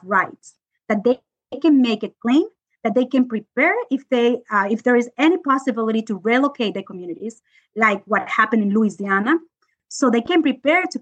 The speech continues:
combat this ineffectiveness of the government. And then this is also literally what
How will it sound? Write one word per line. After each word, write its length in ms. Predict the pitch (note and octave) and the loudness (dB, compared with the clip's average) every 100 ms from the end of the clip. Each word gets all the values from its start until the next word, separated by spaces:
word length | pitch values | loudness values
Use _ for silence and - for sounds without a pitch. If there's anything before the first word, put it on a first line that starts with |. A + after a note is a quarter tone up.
| - | -6
combat 460 | G#3 G#3 G3+ F#3+ | -4 2 2 0
this 180 | G#3 G3+ _ _ _ - | -6 -10 _ _ _ 0
ineffectiveness 880 | C#4 A#3+ - B3 B3 A3+ G3 F3 - | 2 2 -2 -4 -4 -8 -8 -10 -12
of 120 | G#3+ - | -16 -16
the 80 | |
government. 440 | F#2+ F#2 - - - _ _ _ _ _ _ - - | -14 -14 -16 -20 -20 _ _ _ _ _ _ -20 -6
And 160 | A3+ A3+ | 0 2
then 400 | C4 D4+ C4+ C#4+ _ _ _ _ _ | 4 4 2 0 _ _ _ _ _
this 240 | F#3+ C4 D#4 | -2 0 2
is 120 | D#4 | -2
also 420 | - B3 B3 B3+ | 0 0 2 0
literally 640 | A#3 A3+ A#3 A3+ A3+ A3+ - | 2 0 0 0 0 -2 -4
what 260 | G3 F#3 | -2 -2